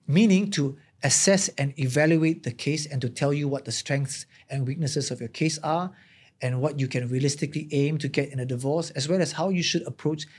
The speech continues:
and conduct the negotiations with your spouse to get the best outcome.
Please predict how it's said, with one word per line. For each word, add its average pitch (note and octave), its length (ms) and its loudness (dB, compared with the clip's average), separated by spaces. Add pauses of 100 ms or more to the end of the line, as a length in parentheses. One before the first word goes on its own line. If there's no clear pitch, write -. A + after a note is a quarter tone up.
(160)
and D3+ 180 -2
conduct C#3+ 400 2
the D3+ 100 -2
negotiations C3 960 -2 (400)
with C3 160 0
your C3+ 120 2
spouse C3+ 320 -2
to - 100 -6
get C#3+ 220 -2
the C#3 80 -2
best B2+ 300 -6 (120)
outcome. D3+ 420 -4